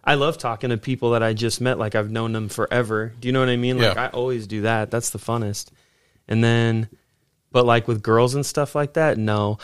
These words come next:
Speaker 1: I don't know. I, I had really, really, like, low, low, low, gnarly self-esteem. That's, like, the social anxiety and, like,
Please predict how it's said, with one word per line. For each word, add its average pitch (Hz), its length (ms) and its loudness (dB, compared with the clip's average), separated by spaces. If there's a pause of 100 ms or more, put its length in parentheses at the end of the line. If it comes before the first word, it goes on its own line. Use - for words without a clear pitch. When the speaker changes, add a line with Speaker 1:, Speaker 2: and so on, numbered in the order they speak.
(160)
Speaker 1:
I 208 80 6
don't 269 100 4
know. 247 120 4
I, 190 260 6
I 202 120 4
had 175 140 2
really, 151 280 2
really, 147 260 8
like, 127 260 6
low, 131 280 8
low, 131 260 8
low, 123 340 8
gnarly 120 380 4
self-esteem. 120 680 0
That's, 117 200 -2
like, 127 160 4
the 117 80 -6
social 127 480 2
anxiety 117 500 2
and, 117 100 0
like, 104 240 -2